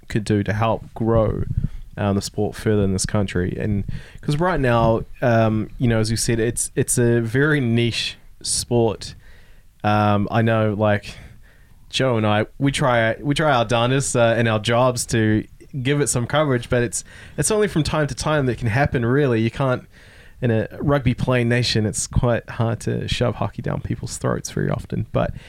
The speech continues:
um, yeah, what do you, what do you, what do you think is some ways that could help, that the federation could help? Um, aside from, you know, developing the kids, you know,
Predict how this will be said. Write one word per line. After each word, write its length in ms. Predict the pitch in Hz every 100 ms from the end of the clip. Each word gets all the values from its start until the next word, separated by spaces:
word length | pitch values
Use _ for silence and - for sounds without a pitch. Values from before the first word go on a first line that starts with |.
| - - -
um, 380 | 120 127 131 - - -
yeah, 160 | 175 156
what 160 | 165
do 60 | 170
you, 140 | -
what 180 | 190 170
do 80 | 175
you, 100 | 170
what 120 | 185
do 60 | 180
you 100 | 175
think 200 | 165 135
is 260 | 113 - -
some 260 | - 127
ways 300 | 117 117 113
that 140 | 110 98
could 180 | 110 101 -
help, 340 | - 120 113 - -
that 160 | 117
the 60 | 107
federation 640 | - 117 110 107 107 101 92
could 160 | 101
help? 280 | - 113 - - - - - - - - -
Um, 240 | 113 104
aside 360 | - - 147 143
from, 380 | 139 117 110 - - - - - - - -
you 120 | - 113
know, 100 | 104
developing 520 | 117 120 117 117 107
the 60 |
kids, 800 | 101 - 123 98 - - - - - -
you 100 | -
know, 180 | 107 98